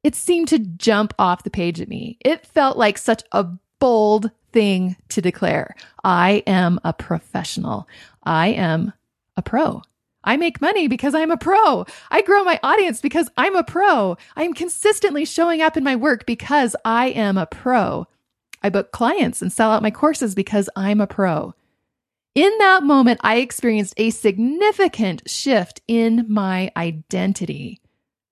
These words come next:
I no longer hoped for success. I saw myself as successful.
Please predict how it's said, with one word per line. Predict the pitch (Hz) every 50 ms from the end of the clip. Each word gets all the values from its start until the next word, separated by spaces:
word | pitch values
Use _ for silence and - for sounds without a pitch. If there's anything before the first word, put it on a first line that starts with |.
| _ _ _ - 214
I |
no | 226 254 262
longer | 254 240 233 220 208 -
hoped | 202 - - - 240 277 - - -
for | - 330 330
success. | - - 359 - - - 339 320 339 339 - - - -
I | 202 202 208 208 208 233
saw | 226 - - 214 196 202 208
myself | 208 214 214 233 - - 185 180 175 170 170 - -
as | 175 165 156 156 160 -
successful. | - - - - - - 180 180 - - - - - - -